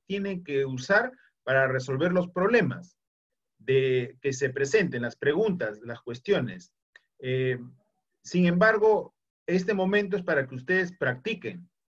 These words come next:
Por lo tanto, lo primero que vamos a hacer, este, es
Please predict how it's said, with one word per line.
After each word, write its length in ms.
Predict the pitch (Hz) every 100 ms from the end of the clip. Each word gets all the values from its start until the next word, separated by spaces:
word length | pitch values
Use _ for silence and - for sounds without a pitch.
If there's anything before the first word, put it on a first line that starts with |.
| _ _ -
Por 200 | 143 147
lo 160 | 160
tanto, 580 | 165 233 220 196 233 160
lo 240 | 139 131 131
primero 440 | 143 185 214 208
que 80 | 175
vamos 360 | 170 190 190
a 40 | 175
hacer, 400 | - 196 220 -
este, 540 | 120 127 127 139 143 165
es 260 | 165 -